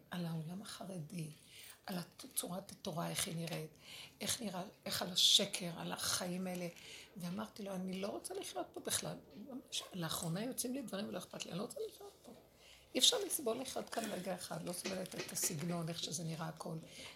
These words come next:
לא רוצים, והוצאתי לו, מצאתי ב-, בכל, בזכריה, ביחזקאל, שהקדוש ברוך הוא אומר, אה,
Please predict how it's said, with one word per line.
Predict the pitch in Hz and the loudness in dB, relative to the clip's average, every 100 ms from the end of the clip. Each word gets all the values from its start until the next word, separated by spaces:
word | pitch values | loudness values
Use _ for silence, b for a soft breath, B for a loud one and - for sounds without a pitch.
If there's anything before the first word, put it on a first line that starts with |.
| - | 0
לא | 190 277 311 | 6 8 6
רוצים, | 226 - 262 254 - - - - - | 4 6 4 0 -6 -18 -20 -20 -6
והוצאתי | 170 180 165 165 151 - - - 175 226 220 | 0 2 4 2 0 -6 -10 -6 0 0 4
לו, | 240 220 - - - - | 2 2 -6 -8 -10 -6
מצאתי | 180 - 214 262 | -4 2 2 2
ב-, | 185 185 180 180 190 | 0 0 0 0 -4
בכל, | - 220 | -4 -4
בזכריה, | 196 175 - 196 180 170 | 4 6 6 6 2 2
ביחזקאל, | 185 - 180 - - 330 214 175 - - - - - | 4 4 4 2 4 2 2 -2 -8 -12 -12 -8 4
שהקדוש | - 196 - 185 214 | 6 6 4 4 4
ברוך | - | 4
הוא | - 285 | 2 4
אומר, | 220 226 214 - - - - | 4 4 2 -4 -8 -10 -12
אה, | - | -2